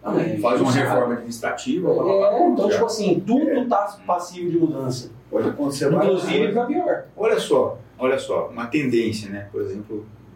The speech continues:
Speaker 2: nesses últimos quatro anos, né? Foi uma, uma segurada em termos de, de, de concursos públicos, né? Uma diminuída em termos de, de geração de novos concursos públicos. Ao mesmo tempo,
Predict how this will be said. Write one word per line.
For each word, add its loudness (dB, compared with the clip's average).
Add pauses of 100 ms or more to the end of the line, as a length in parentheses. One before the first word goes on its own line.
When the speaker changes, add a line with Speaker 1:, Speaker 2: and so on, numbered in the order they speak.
(540)
Speaker 2:
nesses -10
últimos -12
quatro -4
anos, -12 (300)
né? -14 (240)
Foi 2
uma, 0 (160)
uma -10
segurada 0 (260)
em -12
termos -4
de, -12
de, -16 (280)
de -18
concursos -8
públicos, -10
né? -12 (360)
Uma -18 (400)
diminuída 2
em -4
termos -10
de, -18 (400)
de -10
geração 0
de -6
novos -6
concursos -12
públicos. -10
Ao 2
mesmo 2
tempo, 0